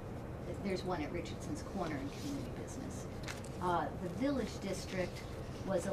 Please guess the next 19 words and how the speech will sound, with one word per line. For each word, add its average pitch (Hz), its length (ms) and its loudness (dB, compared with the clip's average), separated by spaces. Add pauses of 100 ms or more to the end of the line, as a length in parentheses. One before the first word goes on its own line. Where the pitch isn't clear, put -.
(120)
little, 196 600 8 (920)
uh, - 40 -2 (420)
iffy. 240 340 6 (200)
Uh, 165 260 4
Masonic 196 480 4
Home 233 320 6
is 170 120 -2
grandfathered, 226 680 2 (760)
but 196 180 6 (240)
they 247 240 8 (120)
wanted 247 360 6
village 196 300 0
district 196 420 -2
to 190 80 -2
have 180 400 6 (1120)
services 196 540 0
for 185 160 -2
their 170 160 2 (100)
residents. - 540 2